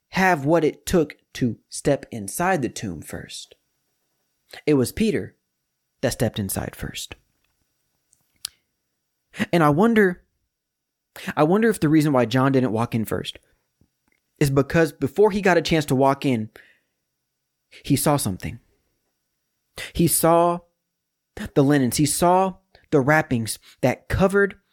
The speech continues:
his king and his Messiah. And they were no longer wrapped around a body, but they were laying. And I wonder, I wonder if the reason why he stopped before he entered the tomb is because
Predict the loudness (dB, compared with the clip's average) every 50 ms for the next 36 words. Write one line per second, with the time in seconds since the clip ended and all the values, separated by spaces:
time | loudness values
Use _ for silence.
0 | _ -20 -20 _ _ _ -4 0 2 2 2 2 -2 -2 0 2 2 2 2 0
1 | 0 0 0 0 0 0 0 -2 -2 0 0 0 2 0 0 -2 -4 -8 -12 _
2 | _ _ _ _ _ _ _ _ _ _ _ _ -8 -4 0 2 2 4 4 2
3 | 2 2 2 2 2 0 0 -2 -2 -2 -2 -2 -2 -2 -4 -4 -4 -4 -6 -6
4 | -4 -4 -4 -4 -4 -4 -4 -4 -4 -2 -2 -2 -2 -2 -4 -4 -2 -2 -2 -2
5 | -2 -4 -6 -6 -10 _ _ _ _ _ _ _ _ _ _ _ _ _ _ _
6 | _ _ _ _ _ -2 -2 0 0 0 -2 -4 -8 -12 -18 _ _ _ _ _
7 | _ _ _ _ _ _ _ _ _ _ _ _ _ _ _ _ -2 0 2 2
8 | 2 2 2 2 2 2 0 0 -4 -8 _ _ _ _ _ _ _ _ _ _
9 | _ _ _ _ _ _ _ _ _ _ _ _ _ _ _ -18 -16 -6 -2 0
10 | 2 4 4 4 4 4 4 4 2 2 2 4 2 2 2 2 2 2 2 0
11 | 0 0 0 0 0 0 0 -2 -4 -6 -6 -2 0 2 2 4 4 2 2 2
12 | 2 2 2 2 0 0 0 2 4 4 4 4 2 2 -2 -2 0 2 0 0
13 | 0